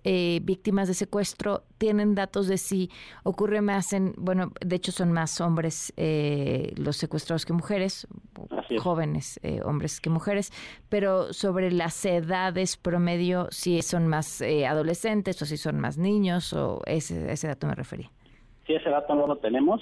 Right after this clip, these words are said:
Speaker 1: Ujú.
Speaker 2: pero justamente a lo que tú comentas es algo que es muy interesante, porque, eh, lo que vemos es que en el caso de los secuestros, dos de cada tres secuestros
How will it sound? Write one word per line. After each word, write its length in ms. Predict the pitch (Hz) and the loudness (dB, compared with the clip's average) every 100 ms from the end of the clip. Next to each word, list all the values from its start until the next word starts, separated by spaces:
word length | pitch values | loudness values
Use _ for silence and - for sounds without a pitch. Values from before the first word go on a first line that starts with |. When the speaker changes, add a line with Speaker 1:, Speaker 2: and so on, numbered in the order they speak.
| - | -2
Speaker 1:
Ujú. 280 | 175 180 190 | 2 2 2
Speaker 2:
pero 220 | 185 240 | 2 2
justamente 500 | 156 156 139 143 147 | 0 0 2 2 2
a 40 | |
lo 120 | 127 110 | 0 -2
que 100 | 113 | -4
tú 140 | 127 | -2
comentas 500 | 135 127 131 - - | 0 2 2 0 -2
es 120 | 123 | -2
algo 220 | 123 120 - | 0 0 0
que 80 | |
es 60 | 107 | -2
muy 140 | 117 | 2
interesante, 560 | 113 110 123 120 190 175 | 0 0 -2 0 -2 -2
porque, 480 | - 107 - 113 - - - - - | -4 -8 -4 -4 -4 -12 -20 -20 -10
eh, 240 | 120 113 117 | -2 0 2
lo 160 | 120 | 0
que 140 | - 123 | 0 0
vemos 280 | 143 165 - | 2 2 2
es 120 | 143 | -4
que 280 | - 147 131 - | 0 0 0 2
en 120 | 117 | 0
el 80 | 110 | 0
caso 240 | 143 185 | 0 0
de 100 | 165 | 2
los 120 | 160 | 2
secuestros, 680 | - - 160 151 - 180 - - - - - | 0 -2 -2 -2 0 0 -2 -12 -20 -20 -18
dos 320 | 117 151 156 | -2 0 2
de 120 | 151 - | 0 0
cada 300 | 143 139 143 | 2 2 0
tres 180 | 143 | -2
secuestros 640 | - - 151 147 - 175 | -2 -4 -2 -2 0 -2